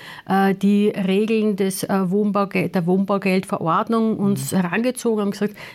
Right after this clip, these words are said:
Speaker 1: wenn hier nicht mehr Miete verlangt wird, als diese Obergrenze erlaubt, äh, dann würden wir das als bezahlbaren Wohnraum bezeichnen.
Speaker 2: F-, für mich klingt es so ein bisschen, dass, dass man quasi am Ende, ähm, eher noch mal separiert zwischen den nicht gewinnorientierten,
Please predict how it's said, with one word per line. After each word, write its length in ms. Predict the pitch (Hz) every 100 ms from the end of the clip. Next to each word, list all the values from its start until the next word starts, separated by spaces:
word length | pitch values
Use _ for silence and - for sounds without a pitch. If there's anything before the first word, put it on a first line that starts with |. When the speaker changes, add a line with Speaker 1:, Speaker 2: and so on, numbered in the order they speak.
| -
Speaker 1:
wenn 420 | 214 233 233 233
hier 240 | 170 220 208
nicht 260 | 214 202
mehr 200 | 196 202
Miete 260 | 220 220 220
verlangt 460 | 208 185 180 220 -
wird, 120 | 208
als 140 | 190
diese 240 | - 196 196
Obergrenze 540 | 185 196 196 185 -
erlaubt, 480 | 175 175 220 - - - - - -
äh, 320 | 196 196 - 170
dann 300 | 185 196 226
würden 360 | 190 190 202 196
wir 100 | 208
das 160 | 196 -
als 140 | 180
bezahlbaren 640 | 185 - - - - 170
Wohnraum 380 | - 185 - -
bezeichnen. 500 | - - - 156 196 -
Speaker 2:
F-, 280 | 131 135 120
für 80 |
mich 160 | 143 165
klingt 160 | 175 175
es 80 |
so 60 | 156
ein 40 |
bisschen, 200 | 147 151
dass, 280 | 139 127 131
dass 180 | - 127
man 120 | 135
quasi 460 | 131 127 127 131 127 -
am 100 | 123
Ende, 540 | - 147 143 135 135 - -
ähm, 300 | - - - -
eher 180 | 135
noch 120 | 139 135
mal 120 | 123
separiert 480 | 123 117 117 156 156
zwischen 480 | 135 - 127 127
den 280 | 120 123 123
nicht 400 | - 135 170 -
gewinnorientierten, 1080 | 143 143 151 135 147 143 156 151 - 170 196